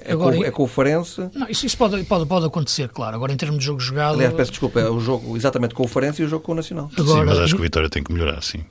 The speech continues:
Speaker 2: Tem que melhorar. E, e, repara, até pode ficar a um ponto, é evidente, não é?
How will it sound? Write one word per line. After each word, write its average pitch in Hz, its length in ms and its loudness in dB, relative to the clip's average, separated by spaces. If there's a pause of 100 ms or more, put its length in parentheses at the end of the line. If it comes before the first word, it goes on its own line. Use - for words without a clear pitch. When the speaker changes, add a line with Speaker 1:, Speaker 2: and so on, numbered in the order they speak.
Speaker 2:
Tem 127 100 -6
que - 100 -12
melhorar. 135 360 0
E, 127 40 0 (220)
e, 135 160 -10 (140)
repara, 117 360 -8
até 127 300 -2
pode 139 220 2
ficar 151 200 2
a - 20 6
um 160 100 6
ponto, 120 460 0
é 101 120 -6
evidente, 107 640 -4
não 92 160 -6
é? 87 240 -12